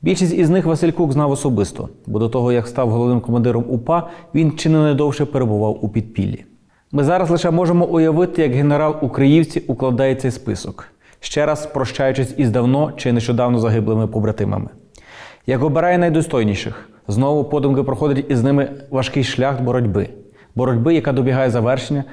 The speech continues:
без переможного результату. Тоді ж запровадили нову медаль до десятиліття упа для усіх, хто на той момент продовжував боротьбу в підпіллі. Кук знав, що нагороджених буде дуже мало,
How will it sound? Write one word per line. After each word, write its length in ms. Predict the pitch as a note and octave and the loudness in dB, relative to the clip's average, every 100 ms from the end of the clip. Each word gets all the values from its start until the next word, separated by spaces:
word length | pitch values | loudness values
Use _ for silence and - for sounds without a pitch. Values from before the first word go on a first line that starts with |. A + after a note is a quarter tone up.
| - | -8
без 260 | G#2 A2+ - | -2 -2 -2
переможного 520 | G#2 G2+ G2+ F#2+ F#2+ | -2 0 0 0 0
результату. 500 | F#2 F#2 - - - _ _ _ - - - | -2 -4 -6 -10 -16 _ _ _ -20 -20 -8
Тоді 300 | - D3+ G#3+ | -2 2 2
ж 240 | - - | 0 -2
запровадили 460 | D3 D3 D#3+ E3+ E3 | -2 0 2 2 2
нову 240 | D#3+ D#3+ | 2 4
медаль 340 | D#3+ D#3+ C#3 G2+ - | 4 4 2 0 -2
до 200 | G#2 A2+ | -2 0
десятиліття 580 | A2 A2+ - B2+ A#2+ G#2+ | 0 -2 -4 -2 -2 -2
упа 340 | G2 F#2 F2+ - - - - | -4 -4 -8 -8 -20 -16 -4
для 140 | B2 | 0
усіх, 520 | C3+ - D#3+ - - - | 0 0 -2 -4 -12 -16
хто 200 | - C3 | -4 -2
на 80 | B2+ | 0
той 120 | B2 | 0
момент 380 | A#2 A#2+ C3 A#2+ | 2 2 0 -2
продовжував 420 | A2+ A2 A2 A2 | -2 0 0 0
боротьбу 260 | G#2 F#2 | 0 -2
в 60 | G2+ | -2
підпіллі. 480 | - G2 - F#2+ F#2 - - _ _ _ _ | -4 -6 -4 -4 -6 -14 -20 _ _ _ _
Кук 220 | - F#3 | -2 0
знав, 300 | D#3 E3 A2+ | 2 2 0
що 300 | - - A2 | -2 -2 0
нагороджених 480 | A2+ C3 D3 C#3 C3+ | 2 2 2 2 2
буде 180 | B2+ B2+ | 2 0
дуже 260 | B2 A#2+ | 2 2
мало, 440 | B2+ A#2 F#2+ G2 | 2 2 0 -4